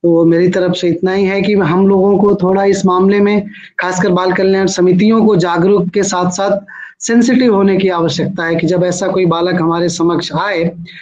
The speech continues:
तो हम एक उसके पुनर्वास की एक पूरी योजना पर काम करें।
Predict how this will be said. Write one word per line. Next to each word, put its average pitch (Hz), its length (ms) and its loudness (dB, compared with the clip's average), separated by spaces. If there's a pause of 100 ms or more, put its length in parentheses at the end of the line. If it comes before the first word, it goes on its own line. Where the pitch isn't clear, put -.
(280)
तो 208 60 0
हम 220 300 0
एक 220 280 0
उसके 208 520 0
पुनर्वास 214 580 0
की 208 180 0
एक 196 180 0
पूरी 202 180 2
योजना 202 480 2
पर 190 200 0
काम 131 260 0
करें। 123 320 -2